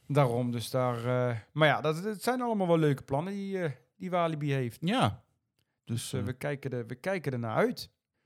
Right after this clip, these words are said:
Speaker 1: Dan hebben we nog een leuk onderdeel altijd in de podcast. Dat is het attractierad. Het attractierad.
Speaker 2: Komt-ie weer.
Speaker 1: En, eh, even een kleine korte introductie voor mensen die het nog niet mee hebben gekregen. We hebben hier aan de muur hebben we een, eh, groot rad hangen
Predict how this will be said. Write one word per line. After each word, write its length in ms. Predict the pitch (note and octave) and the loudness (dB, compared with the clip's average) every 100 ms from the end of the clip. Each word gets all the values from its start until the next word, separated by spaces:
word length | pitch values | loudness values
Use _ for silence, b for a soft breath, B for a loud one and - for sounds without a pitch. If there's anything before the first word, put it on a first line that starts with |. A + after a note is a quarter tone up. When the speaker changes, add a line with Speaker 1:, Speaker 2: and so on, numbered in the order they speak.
| _ - | _ 0
Speaker 1:
Dan 100 | E3 | 2
hebben 220 | G3+ G#3 | 4 6
we 60 | |
nog 160 | G#3+ B3+ | 6 6
een 200 | A3 F#3 | 8 10
leuk 340 | G#3 G#3+ - | 10 10 6
onderdeel 560 | A#3+ A3+ A3+ E3 G3 G#3 | 0 4 6 6 6 6
altijd 260 | D#3 C#3+ D3 | 4 2 0
in 100 | C#3 | 0
de 60 | |
podcast. 720 | C3+ C#3 - D3 F3+ - - _ _ _ _ _ _ _ | 2 2 4 4 4 0 -12 _ _ _ _ _ _ _
Dat 100 | - | -4
is 100 | A#2+ | 0
het 200 | B2 - | 0 -2
attractierad. 920 | - C#3 D3+ - C#3+ C3 B2 A2+ - - _ _ | -4 -2 -2 -2 -4 -2 0 -2 -6 -16 _ _
Het 220 | C#3 - | -8 -8
attractierad. 720 | - B2+ C3 - B2 B2 - - | -8 -6 -4 -4 -2 -2 -4 -6
Speaker 2:
Komt-ie 320 | G#2 G#2 - | -4 -2 0
weer. 100 | C#3+ | 0
Speaker 1:
En, 240 | C#3+ C#3 | 2 0
eh, 60 | C3 b b b _ _ | -2 b b b _ _
even 180 | A3 G3 | 4 4
een 60 | G3 | 4
kleine 260 | G#3 G3+ | 4 4
korte 240 | - G#3 G3 | 4 4 4
introductie 520 | F3+ E3+ F3+ - F3 | 2 4 4 4 2
voor 120 | E3+ | 2
mensen 260 | E3+ E3+ C#3+ | 2 2 0
die 100 | E3 | -2
het 80 | D#3+ | -2
nog 100 | D#3+ | -2
niet 80 | |
mee 120 | F3+ A3+ | 0 2
hebben 180 | G#3+ | 2
gekregen. 460 | F3 F3+ G3 G3 F3+ | 0 -2 0 0 0
We 60 | F3+ | 0
hebben 220 | E3 E3 | 0 0
hier 200 | E3+ D#3 | 0 0
aan 100 | D3+ | 0
de 60 | |
muur 260 | D3+ E3+ D#3 | 2 2 2
hebben 360 | D3 C#3+ D3 C#3+ | 2 2 2 2
we 80 | |
een, 100 | D3 C3 | 2 0
eh, 60 | |
groot 300 | - F3 D#3 | 0 0 2
rad 360 | A#2+ A2+ C#3+ E3 | 0 2 2 2
hangen 340 | D#3 D#3 D#3+ | 2 2 0